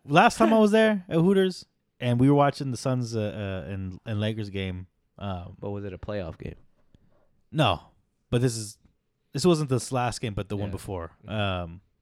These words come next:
Speaker 1: Lakers guy there, he saw what was, what was going on. He knew they were
Speaker 2: Yeah.
Speaker 1: gonna lose. He left, I think, one of, I wanna say third quarter, beginning of third quarter. Um,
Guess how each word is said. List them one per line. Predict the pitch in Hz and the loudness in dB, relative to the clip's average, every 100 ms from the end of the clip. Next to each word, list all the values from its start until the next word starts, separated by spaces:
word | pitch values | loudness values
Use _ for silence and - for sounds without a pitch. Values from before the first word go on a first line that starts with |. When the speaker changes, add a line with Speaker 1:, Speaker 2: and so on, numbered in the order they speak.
| _ _ _ _ _ _ _ _ _ _ _ _ _ _ - | _ _ _ _ _ _ _ _ _ _ _ _ _ _ -12
Speaker 1:
Lakers | 113 117 120 104 | -6 -4 -6 -6
guy | 104 | -6
there, | 98 95 | -6 -6
he | 117 | -8
saw | - 92 | -8 -10
what | |
was, | 90 | -12
what | - - | -16 -16
was | 101 | -16
going | 95 101 | -16 -18
on. | 98 95 | -20 -12
He | 135 | -8
knew | 120 95 | -6 -6
they | 90 | -6
were | 90 | -8
Speaker 2:
Yeah. | 85 | -12
Speaker 1:
gonna | 85 | -12
lose. | 90 95 _ _ _ _ _ | -16 -18 _ _ _ _ _
He | - 143 | -4 0
left, | 139 120 | 2 0
I | 117 | -2
think, | 120 110 | -4 -6
one | 110 104 | -6 -4
of, | 101 - | -6 -6
I | |
wanna | 113 110 | -4 -4
say | - 107 101 95 - _ _ | -6 -6 -6 -10 -14 _ _
third | - 110 - | -8 -6 -4
quarter, | 117 117 107 | -4 -4 -6
beginning | 107 104 | -6 -6
of | |
third | - 107 | -8 -12
quarter. | - 117 123 - _ _ _ _ _ _ _ - | -10 -10 -10 -14 _ _ _ _ _ _ _ -14
Um, | 101 90 85 82 | -8 -6 -8 -10